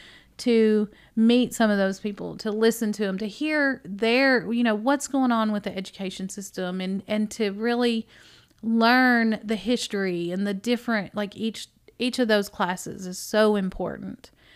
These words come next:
um, to learn about our community and to see kind of behind the curtain, like, what's going on, and get to know those people and find out it's not that they,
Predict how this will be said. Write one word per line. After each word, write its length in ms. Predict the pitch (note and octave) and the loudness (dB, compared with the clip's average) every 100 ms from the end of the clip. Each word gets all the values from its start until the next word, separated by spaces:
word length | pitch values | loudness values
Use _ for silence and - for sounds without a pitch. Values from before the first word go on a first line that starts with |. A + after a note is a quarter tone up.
| _ _ - | _ _ -4
um, 480 | G3 F3 F3 F#3+ - _ _ _ _ _ - | -2 -2 -4 -8 -10 _ _ _ _ _ -4
to 140 | A3+ | -2
learn 440 | G#3+ G#3 G#3 A#3 A#3+ | 0 2 4 6 6
about 220 | G#3 F#3 | 6 4
our 140 | F3+ | 2
community 680 | F3+ G3 F#3+ F#3 F3+ G3 G3+ | 0 0 0 0 0 -2 -4
and 200 | - G#3 | -2 0
to 160 | G#3 A3+ | 2 0
see 460 | - - F4 C#4+ A3 | 0 -2 2 2 0
kind 340 | - A3 G#3 | -2 0 2
of 200 | G3 F#3 _ _ _ _ _ _ _ | 0 -2 _ _ _ _ _ _ _
behind 400 | - G3 A#3+ B3+ | -12 -6 -2 0
the 60 | A3 | 0
curtain, 560 | - G3+ C3 F#3 F3+ F#3+ - | -2 -6 -4 -8 -8 -8 -6
like, 180 | G3+ - | -6 -6
what's 420 | G3+ A3 A3+ F#3 | -4 0 0 -2
going 300 | - G#3+ G3+ | -4 -2 0
on, 180 | G3+ F#3+ | 0 0
and 160 | F#3+ F#3+ | -2 -4
get 160 | G#3 | -6
to 120 | - G3+ | -4 -4
know 240 | G3 G3 | -2 0
those 180 | G3 G3 | -2 -2
people 260 | A3 G3+ | -6 -4
and 160 | G3+ F#3+ | -2 -2
find 240 | G#3+ G#3 | -2 0
out 220 | G3+ G3 - - - - - | 0 0 -6 -20 -20 -20 -4
it's 200 | C4 - | -4 0
not 280 | C4 D#4+ F4+ | 2 2 2
that 200 | F#4 C#4+ | -2 0
they, 300 | B3 A3+ F#3+ | 2 2 0